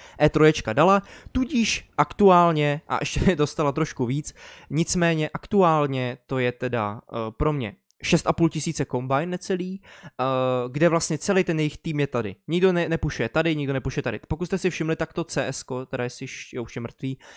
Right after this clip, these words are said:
tak to pušovalo dál, tam ale chcíplo. Tudíž prostě ten tank, ty tanky jsou prostě tady. Tudíž já je potřebuji svítit. Ten tým je docela dost jako takovej, že mě pokryje, ale jakoby jsou to moje spoty. Takže říkám, hele, to by mohla být velmi dobrá, velmi dobrá hra. Už jsem si jako teď říkal, jsem si říkal, ty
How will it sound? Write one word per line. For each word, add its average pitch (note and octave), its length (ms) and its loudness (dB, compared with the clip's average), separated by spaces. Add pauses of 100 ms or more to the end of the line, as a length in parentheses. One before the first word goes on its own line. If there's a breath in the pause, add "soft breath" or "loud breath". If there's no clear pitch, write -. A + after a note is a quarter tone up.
(140)
tak D#3+ 140 2
to F3+ 120 2
pušovalo E3+ 380 2
dál, C#3 200 4
tam D3 160 0
ale D3 140 2
chcíplo. - 460 -10 (460 loud breath)
Tudíž A3+ 360 0
prostě B2+ 460 -4 (100)
ten G#3+ 200 2
tank, D3+ 560 0
ty F#3+ 120 2
tanky E3+ 260 2
jsou F3 120 2
prostě D#3 280 0
tady. - 260 0
Tudíž G#3 300 -4
já F3+ 100 4
je F#3+ 60 2
potřebuji F3 320 -4
svítit. C3 400 -4
Ten D#3+ 160 -4
tým F#3+ 220 -2
je F#3 80 4
docela F3 260 0
dost F3 160 -2
jako F3+ 260 -2 (200 loud breath)
takovej, F3+ 340 2
že F#3 120 0
mě G#3 100 0
pokryje, G3+ 520 0
ale E3+ 260 0 (180)
jakoby F#3+ 280 -2
jsou G3+ 160 -4
to G#3+ 120 -2
moje E3+ 200 -2
spoty. - 380 -6
Takže C3 240 -6
říkám, B2+ 260 -4
hele, F#3+ 160 2
to F#3+ 80 -6
by F#3+ 80 2
mohla F3+ 160 0
být F3 140 2
velmi D#3 240 0
dobrá, D3+ 340 2 (260 loud breath)
velmi D#3 220 4
dobrá D3 240 4
hra. C3+ 140 2
Už A#2+ 100 -4
jsem C3+ 100 -4
si C3+ 100 -4
jako C3 140 -6
teď B2+ 160 -2
říkal, B2 280 -4
jsem C3+ 120 -6
si B2 100 -8
říkal, B2 220 -4
ty B2+ 80 -6